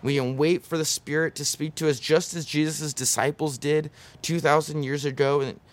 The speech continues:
let's hear where God is calling us. Let's listen for where God is calling us. Let's worship God together.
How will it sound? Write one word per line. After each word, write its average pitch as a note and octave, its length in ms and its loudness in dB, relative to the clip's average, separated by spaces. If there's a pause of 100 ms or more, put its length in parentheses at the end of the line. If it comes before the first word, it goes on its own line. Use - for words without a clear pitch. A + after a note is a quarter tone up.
(880)
let's - 280 2
hear G3+ 180 4
where F#3+ 160 2
God C3 300 2
is C3 140 -6
calling G2+ 440 -4
us. - 460 -16 (760)
Let's C#3 160 -4
listen F3 480 2
for D3+ 140 -2
where B2+ 220 0
God G#2 240 0
is G2 100 -8
calling F#2+ 420 -4
us. C2+ 360 -12 (420)
Let's C3+ 180 0
worship C#3+ 720 0
God A#2 300 0
together. D#2+ 580 -8